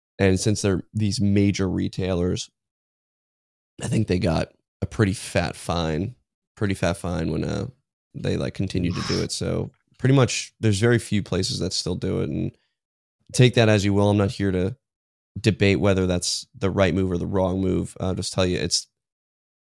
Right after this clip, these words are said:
there's a legal move and there is a less than legal move, and there are still people who are doing less than legal moves.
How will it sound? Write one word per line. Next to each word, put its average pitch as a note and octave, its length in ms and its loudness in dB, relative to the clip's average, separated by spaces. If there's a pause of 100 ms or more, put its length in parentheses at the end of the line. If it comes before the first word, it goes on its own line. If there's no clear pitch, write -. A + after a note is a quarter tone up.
there's G#2 280 4
a F#2+ 100 4
legal G#2 440 4
move A2 220 6
and F#2+ 120 2
there F#2 160 2
is F#2+ 120 0
a F2 240 -2
less G2+ 320 2
than G#2+ 240 4
legal G#2+ 280 4
move, A#2 320 2
and F#2 240 -4 (100)
there G2 120 0
are G2 60 2
still - 180 -4
people G2 280 -2
who F#2+ 80 -2
are F#2+ 80 -4
doing F2+ 240 -4 (100)
less G#2 380 2
than G2 260 2
legal G2 260 2
moves. G#2+ 360 0